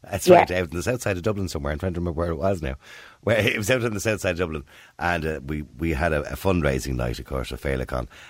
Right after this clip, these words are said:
Speaker 1: and a, because a good friend of mine sadly had lost, uh,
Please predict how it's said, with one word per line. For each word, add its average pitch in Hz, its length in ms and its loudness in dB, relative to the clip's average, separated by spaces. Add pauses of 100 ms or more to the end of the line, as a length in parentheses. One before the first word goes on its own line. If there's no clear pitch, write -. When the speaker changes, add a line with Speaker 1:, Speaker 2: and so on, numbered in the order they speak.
(180)
Speaker 1:
and 92 280 6
a, 78 120 -2
because 76 280 -2
a 71 40 -6
good 87 160 0
friend 95 220 4
of 73 60 2
mine 57 260 -6 (100)
sadly 64 320 -4
had 60 180 -4
lost, 62 380 -4 (100)
uh, 57 200 -10